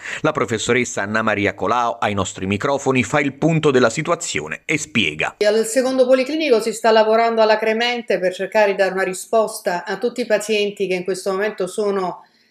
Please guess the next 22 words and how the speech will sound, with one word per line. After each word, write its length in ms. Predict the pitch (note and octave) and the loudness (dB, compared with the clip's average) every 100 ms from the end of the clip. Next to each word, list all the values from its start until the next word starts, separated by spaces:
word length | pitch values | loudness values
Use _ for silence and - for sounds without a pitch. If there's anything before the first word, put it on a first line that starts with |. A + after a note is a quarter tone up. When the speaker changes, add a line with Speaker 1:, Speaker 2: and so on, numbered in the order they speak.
| _ _ | _ _
Speaker 2:
in 160 | G3 | 0
ambasce 540 | G#3 G#3 A3 A3+ - G#3 | 0 4 4 4 2 2
per 140 | G3 | 4
la 80 | F#3+ | 4
loro 200 | G3 G3 | 2 0
salute 540 | F#3 G3+ B3 A#3+ G#3+ | 0 -2 0 2 2
e 100 | G3+ | 2
per 120 | G3 F#3 | 0 -2
la 80 | |
salute 360 | F3+ F#3+ F#3+ F#3+ | -2 -2 -2 0
dei 120 | F#3 | 0
loro 220 | F3+ F3 | 0 0
cari. 520 | E3+ F#3 D3+ D3 D3 _ _ _ _ | -2 -4 -4 -6 -10 _ _ _ _
Questa 240 | G#3+ G#3+ | 0 4
epidemia 800 | A3 A#3 A#3 A#3+ C#4+ C#4 C4 B3 | 4 6 2 2 0 2 2 0
sta 200 | - A#3 | 2 0
creando 880 | G3+ G#3 G3+ G3 G3+ G3+ G3+ G3+ G3 | 2 2 4 2 0 2 4 4 4
grandi, 760 | G#3 A#3 B3 A#3+ A3+ G#3+ G#3 F#3+ | 4 2 2 -2 -2 -4 -4 0
eh, 520 | G3 F#3+ F#3 F#3+ F#3+ | 2 2 2 0 0
e 180 | G3+ G3 | -2 0
complesse 720 | G#3 G3+ A3 A#3 A#3 - G#3 | -2 0 2 2 2 2 0
difficoltà 880 | G3 - G3 G3 F#3+ F#3+ B3 C#4 | -2 -6 -2 0 -2 0 0 0